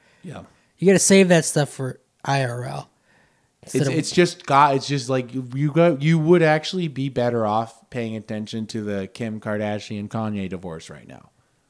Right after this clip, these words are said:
Speaker 2: Way more interesting. Way
Speaker 1: 'Cause
Speaker 2: more
Speaker 1: it's like
Speaker 2: interesting.
Speaker 1: you, the, the, the level with which you are engaging with, uh, like, l-, you know, leftist ideology, I guess, in air quotes, is, is, it, is basically the same.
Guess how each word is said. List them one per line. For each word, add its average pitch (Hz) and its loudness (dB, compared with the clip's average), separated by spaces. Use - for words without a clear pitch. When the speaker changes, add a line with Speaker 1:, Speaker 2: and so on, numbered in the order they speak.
Speaker 2:
Way 160 6
more 135 2
interesting. 143 -10
Way 151 6
Speaker 1:
'Cause 160 6
Speaker 2:
more 143 2
Speaker 1:
it's 127 0
like 156 4
Speaker 2:
interesting. 147 2
Speaker 1:
you, 147 2
the, 143 2
the, 135 4
the 135 0
level 151 4
with 143 4
which 143 4
you 131 4
are 135 4
engaging 127 0
with, 120 -4
uh, 110 0
like, 107 -6
l-, 123 -20
you 117 -6
know, 95 -6
leftist 120 -2
ideology, 117 2
I 120 0
guess, 120 -2
in 120 -4
air 113 -2
quotes, 131 0
is, 117 -4
is, 117 -4
it, 107 -6
is 107 -6
basically 101 -8
the - -16
same. - -18